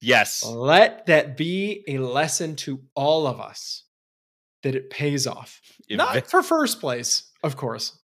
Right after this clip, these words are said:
Speaker 2: but you'll be in the conversation <laughs>
Speaker 1: Yes.
Speaker 2: if you just commit to the bit.
Speaker 1: Yes.
Speaker 2: And just drive it into the bitter, bitter end. Here
Speaker 1: Bush
Speaker 2: we are.
Speaker 1: did. All right.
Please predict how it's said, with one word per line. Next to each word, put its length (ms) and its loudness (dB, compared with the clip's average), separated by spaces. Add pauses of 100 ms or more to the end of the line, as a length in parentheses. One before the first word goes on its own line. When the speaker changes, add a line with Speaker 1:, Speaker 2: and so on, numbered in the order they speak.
Speaker 2:
but 180 4 (600)
you'll 220 0
be 180 2
in 100 6
the 80 2
conversation 800 0 (240)
<laughs> 240 -20
Speaker 1:
Yes. 400 -8 (240)
Speaker 2:
if 260 2
you 60 2
just 420 2
commit 640 -4 (580)
to 120 -4
the 120 -6
bit. 500 -6
Speaker 1:
Yes. 640 -6 (480)
Speaker 2:
And 220 -2
just 400 -4
drive 680 0
it 100 -4
into 400 -10
the 140 -14 (140)
bitter, 320 -4
bitter 360 -8
end. 280 -16 (1000)
Here 220 -6
Speaker 1:
Bush 160 -4
Speaker 2:
we 40 -6
are. 60 -8
Speaker 1:
did. 360 -14 (280)
All 240 -2
right. 320 -4